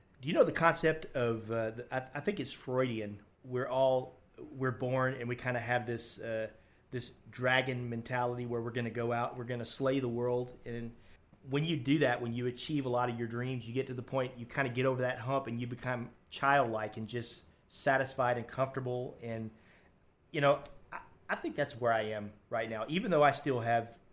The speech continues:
projects that, that I wanna do and I'm involved in, and I'm, you know, I, I still like to play and I still practice a lot every day. You know, at this point,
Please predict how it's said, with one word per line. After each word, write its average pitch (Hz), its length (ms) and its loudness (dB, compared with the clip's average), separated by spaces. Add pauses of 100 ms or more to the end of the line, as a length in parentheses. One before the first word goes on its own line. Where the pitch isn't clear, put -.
(320)
projects 120 460 4
that, 117 340 -4
that 120 340 -6
I 117 80 -4
wanna 117 280 0
do 117 260 0
and 113 80 -2
I'm 117 100 0
involved 113 480 2
in, 120 140 -4
and 117 100 -6
I'm, 113 160 -6 (480)
you 120 120 -4
know, 117 260 2 (140)
I, 135 300 -12
I - 20 -6
still 147 280 2
like 131 220 4
to 123 60 -12
play 135 340 2
and 127 100 0
I 117 60 0
still 120 240 -2
practice 120 600 -4
a 127 80 -6
lot 120 500 0
every 117 200 -4
day. 120 380 -4
You 143 80 -6
know, 143 160 2 (140)
at 143 100 -6
this 196 140 -2
point, 156 320 -6